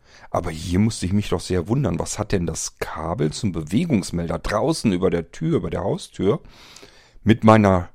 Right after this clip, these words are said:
Wandsteckdose im Büro zu tun? Das Einzige, was ich mir vorstellen konnte, das war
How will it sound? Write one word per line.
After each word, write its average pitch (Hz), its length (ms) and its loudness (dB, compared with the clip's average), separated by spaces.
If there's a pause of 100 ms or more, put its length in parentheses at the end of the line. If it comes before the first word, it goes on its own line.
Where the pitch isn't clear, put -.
Wandsteckdose 127 1120 2
im 113 120 0
Büro 104 320 0
zu - 220 -14
tun? - 380 -14 (320)
Das - 160 -12
Einzige, 131 440 0
was 113 100 2
ich 110 60 -10
mir 98 120 0
vorstellen 95 460 0
konnte, 92 340 0 (300)
das 92 260 -2
war 107 300 6